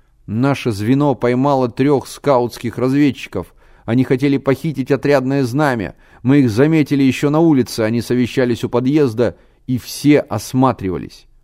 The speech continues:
"Выпустите их", — приказал вожатый. Толпа пионеров раздвинулась,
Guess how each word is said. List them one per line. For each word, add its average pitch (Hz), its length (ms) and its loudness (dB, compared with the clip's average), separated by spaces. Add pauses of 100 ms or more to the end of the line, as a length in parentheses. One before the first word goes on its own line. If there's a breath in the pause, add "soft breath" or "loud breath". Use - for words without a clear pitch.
(520)
"Выпустите 101 640 -2
их", — 90 320 -6
приказал 92 460 -6
вожатый. 92 420 -8 (1900)
Толпа 101 360 -4
пионеров 95 480 -6
раздвинулась, 117 720 -6